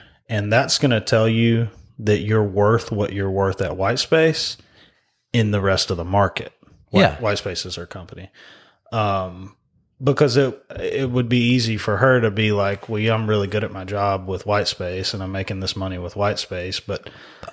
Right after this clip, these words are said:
Speaker 2: Uh, maybe I'm just
Speaker 1: feel
Speaker 2: stuck
Speaker 1: like
Speaker 2: here.
Speaker 1: you couldn't go
Speaker 2: Yeah.
Speaker 1: anywhere else, or like you're not worth it to anybody else. You just got lucky and you, and these people think you're worth it. So that's what she did. She didn't get an offer. She basically got a conversation that was, "Well, you're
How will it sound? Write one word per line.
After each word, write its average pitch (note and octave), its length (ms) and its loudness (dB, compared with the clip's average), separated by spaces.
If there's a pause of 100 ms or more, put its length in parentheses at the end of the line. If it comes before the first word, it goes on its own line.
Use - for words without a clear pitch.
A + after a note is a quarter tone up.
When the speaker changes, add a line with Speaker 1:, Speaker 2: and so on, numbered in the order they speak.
Speaker 2:
Uh, - 80 2
maybe G#2+ 280 4
I'm F2 80 4
just F2 160 4
Speaker 1:
feel D3 120 6
Speaker 2:
stuck - 80 4
Speaker 1:
like C3 120 4
Speaker 2:
here. D#2+ 120 4
Speaker 1:
you D2+ 60 2
couldn't A2 260 0
go G2+ 80 4
Speaker 2:
Yeah. D2+ 100 4
Speaker 1:
anywhere G2 380 2
else, A2 340 4
or G2 80 0
like F#2+ 220 0
you're G2 80 -4
not F#2+ 180 2
worth G2 260 2
it F#2+ 260 -4
to G#2 100 0
anybody F#2+ 440 0
else. A2+ 300 4
You G2 100 -4
just F#2+ 240 -2
got F#2 360 0
lucky G#2+ 520 0
and F#2 160 -6
you, F#2 200 -8
and G2+ 200 -6
these G2 140 0
people G2 380 -2
think G2 240 -4
you're F#2 100 -4
worth G#2 340 0
it. E2+ 200 -10 (800)
So G2+ 540 2 (840)
that's A#2+ 320 2
what G2+ 100 -2
she - 160 0
did. A2 240 4
She - 120 4
didn't B2 160 2
get G#2+ 100 4
an F#2 60 0
offer. G2 340 0
She G2+ 220 -2
basically G2 460 0
got F#2 240 0
a F#2 200 -2 (640)
conversation F#2+ 720 0
that F#2+ 140 -2
was, G2 220 -4
"Well, A#2 200 4
you're G#2 360 0